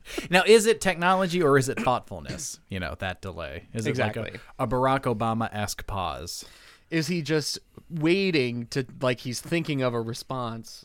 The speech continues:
Speaker 2: or does he just not think it's funny?
Speaker 1: There is a, uh, do you remember, oh, what the hell were they called? Uh, riff tracks?
Speaker 2: Of course.
Speaker 1: Uh, there was a
Speaker 2: How could
Speaker 1: my
Speaker 2: anyone
Speaker 1: f-
Speaker 2: forget riff
Speaker 1: <laughs>
Speaker 2: tracks?
Speaker 1: My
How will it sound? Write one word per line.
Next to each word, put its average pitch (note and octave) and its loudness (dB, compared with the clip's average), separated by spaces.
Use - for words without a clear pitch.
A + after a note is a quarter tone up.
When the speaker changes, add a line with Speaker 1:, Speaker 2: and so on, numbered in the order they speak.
Speaker 2:
or A2 -8
does A#2 -12
he A2+ -14
just - -16
not - -14
think - -20
it's - -20
funny? - -20
Speaker 1:
There D#3 4
is D3+ 0
a, C#3+ 4
uh, G2+ 0
do F3 -2
you A3+ 2
remember, C#3 2
oh, G#2+ -6
what F#2 -16
the A2 -10
hell G2+ -8
were F#2+ -10
they F#2 -12
called? E2+ -6
Uh, F#2 -4
riff C3+ 2
tracks? F#3+ -2
Speaker 2:
Of C3 -6
course. C3+ -6
Speaker 1:
Uh, C#3 4
there C#3 2
was D3 0
a B2 0
Speaker 2:
How D3 0
could F3+ 4
Speaker 1:
my E3 6
Speaker 2:
anyone D#3 4
Speaker 1:
f- C#3 -8
Speaker 2:
forget C3 0
riff - 8
Speaker 1:
<laughs> - -14
Speaker 2:
tracks? D3+ 0
Speaker 1:
My F3 6